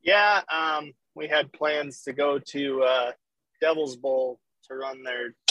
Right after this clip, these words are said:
Texas three oh five Nationals, and, uh, I, I always like to go down the week before and go to Meeker so that that wasn't our first race, and we did that last year, so we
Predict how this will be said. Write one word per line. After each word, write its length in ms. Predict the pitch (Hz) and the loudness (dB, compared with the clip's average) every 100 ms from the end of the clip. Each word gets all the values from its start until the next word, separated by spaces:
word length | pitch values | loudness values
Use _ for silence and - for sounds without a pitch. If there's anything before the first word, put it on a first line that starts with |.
| - - - - | -4 -8 -6 -2
Texas 460 | - - 127 - - | -2 -2 -10 -8 -2
three 120 | 135 | 0
oh 100 | 127 143 | 2 2
five 220 | 131 127 | 2 2
Nationals, 720 | 139 143 - 127 127 123 - - _ _ _ _ _ - | 0 -2 -6 -12 -14 -14 -16 -20 _ _ _ _ _ -2
and, 520 | 131 123 120 113 107 - _ _ - | 0 2 2 0 -6 -18 _ _ -2
uh, 220 | 147 160 - - | 2 2 2 2
I, 140 | 165 165 | 2 6
I 80 | 165 | 6
always 180 | 165 151 | 6 6
like 160 | 151 | 2
to 60 | 147 | 0
go 120 | 147 | 2
down 200 | 151 160 | 4 4
the 80 | 147 | 2
week 200 | 156 - | -2 -4
before 420 | 139 - 170 170 156 | -8 -10 -6 -4 -4
and 120 | 139 | -2
go 120 | 147 | -2
to 40 | 139 | -2
Meeker 440 | 156 147 143 139 | -4 -4 -4 -4
so 240 | - 139 | -4 -4
that 140 | 135 123 | -4 -2
that 220 | 135 135 143 | 0 0 0
wasn't 380 | 135 131 127 | -4 -6 -10
our 120 | 123 117 | -8 -6
first 280 | 143 139 - | -6 -6 -4
race, 400 | 147 160 143 - - | -2 -2 -2 -10 -18
and 80 | 127 | -16
we 100 | 123 | -10
did 160 | 131 | 0
that 160 | 131 120 | 2 2
last 340 | 127 135 - | 2 -2 -2
year, 220 | 143 165 - | -4 -4 -4
so 160 | 131 | -4
we 180 | 127 | -4